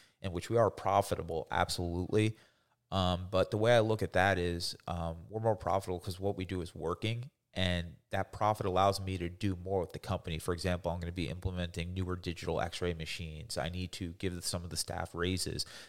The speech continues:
things to continue to make us profitable 'cause my end goal is, um, you know, my dad died doing what he loved. He, you know, passed away from covid, and, um, you know, he didn't get to live out his golden years, if you will. So for me, my dad always told me, he's like,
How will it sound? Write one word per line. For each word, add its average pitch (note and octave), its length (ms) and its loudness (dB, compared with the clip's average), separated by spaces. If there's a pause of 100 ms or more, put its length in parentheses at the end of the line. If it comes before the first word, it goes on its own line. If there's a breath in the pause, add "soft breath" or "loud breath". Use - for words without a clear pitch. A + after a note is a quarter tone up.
(120)
things C3 200 -2
to A#2+ 80 -2
continue A2 440 -4
to G2+ 80 -4
make G2 200 0
us F2+ 100 -2
profitable F#2 400 2
'cause G2+ 140 -6
my G2 160 -2
end A2+ 300 -2
goal G2+ 400 6
is, G2 540 2
um, F2 480 0 (1600 soft breath)
you G#2+ 100 0
know, G2 120 4
my G2 140 2
dad G2+ 400 6 (300)
died F#2 340 0
doing F#2 220 -2
what F2+ 140 0
he F2+ 100 4
loved. F2+ 380 4
He, E2+ 380 -2 (180)
you F#2+ 120 -2
know, D#2+ 360 -2 (460)
passed F2+ 300 0
away F2+ 160 2
from F2 160 -10
covid, F2+ 600 4
and, E2+ 560 -2
um, E2+ 400 0
you F#2 80 0
know, F2+ 140 2
he F2+ 160 0
didn't G2+ 160 0
get G2 180 2
to F2+ 200 2
live F2+ 220 2
out F2 200 4
his E2 160 -4
golden E2+ 340 -4
years, D#2+ 280 -8
if E2 100 -8
you E2 120 -6
will. E2 160 -2
So F2+ 180 -2
for F#2+ 160 -4
me, F#2+ 220 0
my F2+ 160 0
dad F2 240 6
always G2+ 240 2
told F2+ 260 2
me, F2 80 -4
he's E2 300 -6
like, E2 220 -4